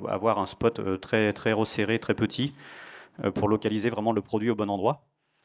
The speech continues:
Et ce spot de six sur six, on est capable de le positionner au centimètre près. Euh, donc, on avait déjà un débit de chantier un peu plus intéressant. Malgré tout, c'était toujours pas suffisant pour les, les besoins agricoles.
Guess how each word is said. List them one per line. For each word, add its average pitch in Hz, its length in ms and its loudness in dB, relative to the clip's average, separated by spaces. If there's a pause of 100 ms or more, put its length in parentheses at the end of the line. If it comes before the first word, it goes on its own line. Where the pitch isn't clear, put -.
(320)
Et 120 260 2
ce 117 180 -2
spot 127 260 4
de 113 80 -2
six 123 220 -6
sur - 240 -4
six, 151 240 -2
on 113 80 0
est 107 60 0
capable 117 320 2
de 110 80 0
le 101 60 -2
positionner 113 540 -2
au 113 120 -2
centimètre 117 500 -2
près. 101 200 -2 (1600)
Euh, 104 500 4 (380)
donc, - 480 -4 (480)
on 120 960 2
avait 127 140 6
déjà 135 220 4
un 143 60 6
débit 131 220 -2
de - 60 -8
chantier 151 280 0
un 139 60 2
peu 135 100 0
plus 127 160 -6
intéressant. 135 680 0
Malgré 113 340 0
tout, 143 220 -4
c'était 110 240 -2
toujours 127 380 -2
pas 131 80 6
suffisant 120 480 0
pour 107 180 -2
les, 101 460 0
les 95 140 -4
besoins 117 360 2
agricoles. 110 520 0